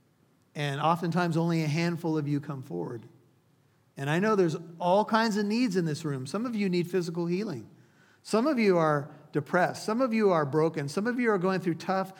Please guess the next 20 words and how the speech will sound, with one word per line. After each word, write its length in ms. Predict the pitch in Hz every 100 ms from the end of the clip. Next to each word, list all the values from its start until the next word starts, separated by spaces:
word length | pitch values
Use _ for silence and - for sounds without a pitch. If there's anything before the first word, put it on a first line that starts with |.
| -
stuff. 360 | - - 180 -
Some 220 | - 294
of 100 | 370
you 140 | 285 220
need 160 | 214
to 60 | 190
pray 260 | - 208
with 120 | 214 202
someone 380 | 202 190 180 - -
to 100 | 175
make 240 | 170 190 196
sure 220 | - 220
that 120 | 185
you 160 | 175 180
know 180 | 175 180
the 80 |
Lord 500 | 165 165 175 170 131 - -
or 240 | 185 185 165 - -
to 160 | - 180
re-, 540 | 170 226 240 220 160